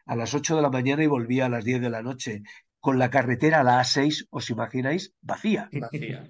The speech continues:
Speaker 1: A un espectáculo. O sea, por la A seis yo bajaba solo la mayoría de los días, o con algún otro coche que me cruzaba, y subía solo todos los días, y eso así durante meses, incluso años, ¿no? Ha sido una experiencia tremenda. Y yo creo que ahí,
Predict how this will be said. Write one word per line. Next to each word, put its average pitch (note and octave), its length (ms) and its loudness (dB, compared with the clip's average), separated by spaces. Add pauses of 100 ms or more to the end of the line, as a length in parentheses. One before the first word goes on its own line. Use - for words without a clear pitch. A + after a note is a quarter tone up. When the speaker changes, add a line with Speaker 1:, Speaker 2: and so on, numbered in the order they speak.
(120)
Speaker 1:
A B2 100 -6
un C#3 120 0
espectáculo. D#3 560 -2
O - 20 -6
sea, C#3+ 180 4 (500)
por D#3 140 2
la D#3 140 6
A F3 60 4
seis G3+ 280 4
yo F#3+ 160 4
bajaba E3+ 380 2
solo F#3+ 480 0
la D#3 100 -2
mayoría C#3+ 380 -4
de C#3 100 -6
los B2+ 100 -8
días, E3+ 280 -4 (200)
o A#2+ 120 -8
con G#2+ 180 -4
algún A2+ 260 2
otro C3 220 2
coche D3 260 0
que B2+ 80 -4
me B2+ 140 0
cruzaba, D#3+ 480 0 (340)
y C#3 120 -2
subía C#3+ 460 2
solo D#3 360 0
todos D3 260 -2
los A#2+ 180 -6
días, D3+ 320 -6 (280)
y B2 160 2
eso C#3+ 160 -2
así D#3+ 200 -2
durante C3 380 -2
meses, C#3 380 -4
incluso A#2 400 -4
años, A2 340 -2
¿no? B2 200 -10 (360)
Ha C3+ 120 0
sido C#3+ 880 6 (200)
una D3 180 2
experiencia D3 560 0
tremenda. A#2+ 500 -2
Y B2+ 80 -4
yo D#3 120 -2
creo F#3 220 -2
que E3 80 -2
ahí, E3+ 280 4